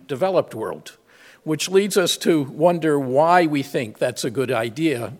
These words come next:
to transfer those practices. A fourth conclusion is that there has been a great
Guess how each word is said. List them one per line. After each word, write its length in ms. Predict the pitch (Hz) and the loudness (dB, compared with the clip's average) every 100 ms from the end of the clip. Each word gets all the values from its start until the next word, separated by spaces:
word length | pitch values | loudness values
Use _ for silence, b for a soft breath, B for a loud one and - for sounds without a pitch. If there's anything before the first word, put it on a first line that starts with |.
| - | -12
to 100 | 151 | -10
transfer 480 | - 120 107 123 101 | -8 -8 -8 -12 -12
those 220 | 110 - | -12 -4
practices. 800 | 147 139 131 110 92 92 - - _ _ _ _ _ _ _ b b b b b b b 269 247 b b b _ _ _ _ _ _ _ _ _ _ _ - | 0 0 -2 -14 -14 -16 -18 -18 _ _ _ _ _ _ _ b b b b b b b _ _ b b b _ _ _ _ _ _ _ _ _ _ _ -4
A 100 | 208 | -2
fourth 460 | 285 311 277 220 - _ _ _ _ _ - - | 2 4 4 -2 -14 _ _ _ _ _ -20 -6
conclusion 640 | 196 170 180 160 165 151 | -4 2 4 2 0 -4
is 240 | 143 147 143 | -2 -2 0
that 180 | 160 170 | 0 2
there 160 | 175 | 2
has 160 | 165 147 | 2 0
been 200 | 175 160 | 0 0
a 140 | 151 | -2
great 480 | 135 143 185 202 | -4 0 2 2